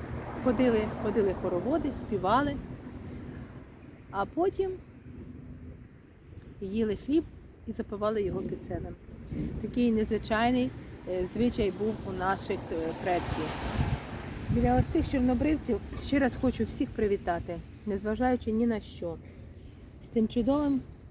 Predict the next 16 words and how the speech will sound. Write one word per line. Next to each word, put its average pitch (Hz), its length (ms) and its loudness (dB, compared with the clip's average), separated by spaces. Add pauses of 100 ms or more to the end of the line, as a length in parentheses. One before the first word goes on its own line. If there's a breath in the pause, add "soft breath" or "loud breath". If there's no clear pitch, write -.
(480)
святом, 175 560 0 (120)
святом, 208 380 -2 (280)
коли 202 160 0
народилася 202 640 0
Божа 180 280 -4
Матір, 170 380 -4 (580 loud breath)
яка 220 220 -2
захищає, 214 800 0
і 190 60 0
я 202 100 0
впевнена, 208 500 0
захищає 208 580 2
навіть 185 340 -2
зараз 190 300 0 (500 loud breath)
нашу 196 340 2
Україну 190 580 0